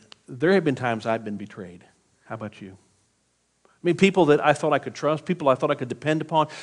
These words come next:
people I thought were always gonna be there with me, and then they weren't. Betrayal can mean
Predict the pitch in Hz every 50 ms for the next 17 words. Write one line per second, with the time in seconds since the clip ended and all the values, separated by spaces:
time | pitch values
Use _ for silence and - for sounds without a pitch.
0 | - - - - 214 202 196 170 156 139 - 180 170 165 160 156 - - 156 165
1 | 185 196 196 185 170 - 156 156 143 131 127 123 123 123 139 151 160 160 170 175
2 | 170 175 - 190 196 196 208 202 202 - _ _ _ _ _ _ _ _ _ _
3 | 135 123 117 117 113 113 113 104 98 104 110 117 139 175 - - - _ _ _
4 | _ _ _ _ _ _ _ _ _ _ _ _ _ _ _ _ _ _ _ _
5 | - - - - - - 170 165 165 - 202 233 247 226 208 - 180 165 165 165
6 | 160 156 151 143